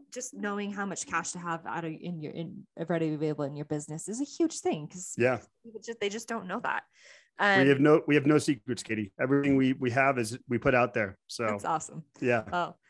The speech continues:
Speaker 1: that, that's how you know that you guys have way more to offer, 'cause you're willing to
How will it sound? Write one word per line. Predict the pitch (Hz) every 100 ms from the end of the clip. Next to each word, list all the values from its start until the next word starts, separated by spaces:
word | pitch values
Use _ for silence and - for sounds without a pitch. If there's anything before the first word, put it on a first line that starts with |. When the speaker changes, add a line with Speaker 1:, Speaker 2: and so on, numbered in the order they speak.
| _ 202
Speaker 1:
that, | 202 -
that's | 226 247
how | 254
you | 247 240
know | 220 202 196 190 185 175 - _ _ _ 185
that | 185 156 - _ _
you | 185 185 175
guys | 175 160 165 160 -
have | 170 160 - _
way | 175 170 170
more | 170 156 160
to |
offer, | - 147 156 156 160 165 -
'cause | 180 170
you're | 165
willing | 165 156 151 143 143
to | - 147 143